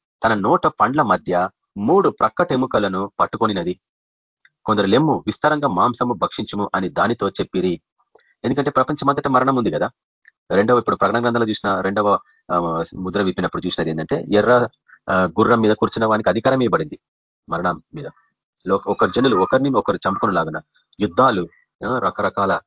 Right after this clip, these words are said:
ఆ, యుద్ధాలు. ఆ, వాటిని ఎన్నో లేయర్స్ లో చూస్తూ ఉంటాం. మనుషులు ఒకరినొకరు ఎట్లా చంపుకుంటున్నాడు.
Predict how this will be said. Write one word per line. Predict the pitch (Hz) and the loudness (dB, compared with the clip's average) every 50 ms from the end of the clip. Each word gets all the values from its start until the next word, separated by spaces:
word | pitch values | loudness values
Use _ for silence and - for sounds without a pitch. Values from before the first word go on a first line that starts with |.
| _ _ _ _ _ _ 98 | _ _ _ _ _ _ -12
ఆ, | 92 - - - - | -10 -10 -10 -10 -8
యుద్ధాలు. | 160 165 - - - - - - _ _ _ _ _ _ _ _ - - | -10 -6 -4 -4 -4 -4 -6 -10 _ _ _ _ _ _ _ _ -18 -16
ఆ, | - 50 52 50 50 50 - _ _ _ _ _ _ _ _ _ _ _ _ _ _ _ _ _ - 104 | -16 -14 -14 -14 -16 -18 -20 _ _ _ _ _ _ _ _ _ _ _ _ _ _ _ _ _ -2 0
వాటిని | - - - - 110 92 | 0 0 0 -2 -2 0
ఎన్నో | 95 127 165 202 202 | 0 2 4 4 4
లేయర్స్ | 139 104 107 131 165 - - | 6 6 6 6 6 4 4
లో | 135 | 2
చూస్తూ | 127 120 - 110 | 0 0 0 -2
ఉంటాం. | 104 - 104 87 | -2 -2 -2 -2
మనుషులు | 92 104 - - 110 95 | -2 -2 -2 -4 -4 -2
ఒకరినొకరు | - 113 107 98 95 | -2 -2 -2 0 -2
ఎట్లా | 92 - - - - | -2 -2 -2 -4 -4
చంపుకుంటున్నాడు. | 87 - - 175 - 165 160 156 156 - | -6 -6 -8 -10 -8 -8 -8 -8 -8 -10